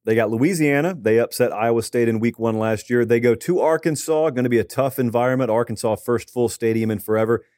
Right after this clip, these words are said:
Then they got Rice, then Texas Tech. They went to overtime with them last year. Then they go to T C U. They lost to them last year.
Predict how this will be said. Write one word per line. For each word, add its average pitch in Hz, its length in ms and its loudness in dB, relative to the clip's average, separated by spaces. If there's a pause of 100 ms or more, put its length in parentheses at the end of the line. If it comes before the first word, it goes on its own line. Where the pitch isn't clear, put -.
(120)
Then 120 100 -2
they 123 100 2
got 117 160 2
Rice, 175 480 0 (420)
then 120 180 0
Texas 180 460 -4
Tech. 175 300 2 (400)
They 127 120 2
went 147 180 2
to 143 80 0
overtime 127 580 2
with 104 100 0
them 104 180 0
last 98 320 -4
year. 120 220 0 (220)
Then 180 200 2
they 180 120 2
go 151 160 4
to 196 280 0
T 180 260 -2
C 147 220 2
U. 165 320 2
They 127 160 4
lost 143 340 2
to 120 80 -2
them 107 180 0
last 101 360 -2
year. 123 240 -2